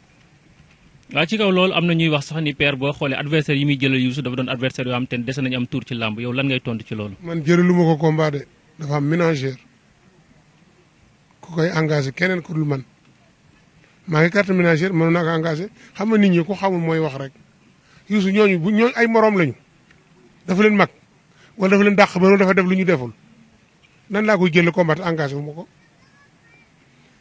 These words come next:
Speaker 2: Youssou mosuma ko engagé. Bu ne mbërëg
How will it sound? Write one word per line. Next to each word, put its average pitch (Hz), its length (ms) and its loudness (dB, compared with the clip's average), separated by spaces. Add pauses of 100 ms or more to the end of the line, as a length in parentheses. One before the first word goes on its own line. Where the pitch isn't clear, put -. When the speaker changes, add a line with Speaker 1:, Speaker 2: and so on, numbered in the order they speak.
(120)
Speaker 2:
Youssou 190 220 4
mosuma 202 260 0
ko 196 80 2
engagé. 202 440 -4 (1300)
Bu 190 260 -6
ne 196 180 8
mbërëg 180 340 4